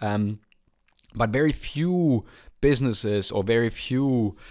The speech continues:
um, things are so directly, directly seeing the results of your work, right? So if I do,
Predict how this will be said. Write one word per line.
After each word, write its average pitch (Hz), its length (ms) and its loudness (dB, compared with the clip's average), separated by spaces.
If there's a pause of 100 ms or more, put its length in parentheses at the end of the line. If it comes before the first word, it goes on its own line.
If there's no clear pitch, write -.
(240)
um, 101 500 0
things 123 640 2
are 107 260 0
so 135 340 2
directly, 107 1120 0 (540)
directly 117 500 2
seeing 139 420 0
the 120 80 4
results 107 460 2
of 104 120 -6
your 98 100 2
work, 92 340 0
right? 92 200 -2
So 104 160 0
if 90 80 -2 (100)
I 104 140 2
do, 107 420 0